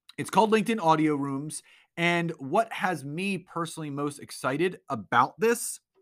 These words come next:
is the simple fact that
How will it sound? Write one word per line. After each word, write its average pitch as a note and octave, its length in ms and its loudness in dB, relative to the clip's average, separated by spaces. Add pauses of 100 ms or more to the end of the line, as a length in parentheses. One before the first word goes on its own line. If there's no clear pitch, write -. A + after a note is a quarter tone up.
(880)
is A3 500 2
the E3+ 140 -2
simple G3+ 340 -4
fact - 540 0 (760)
that E3 480 6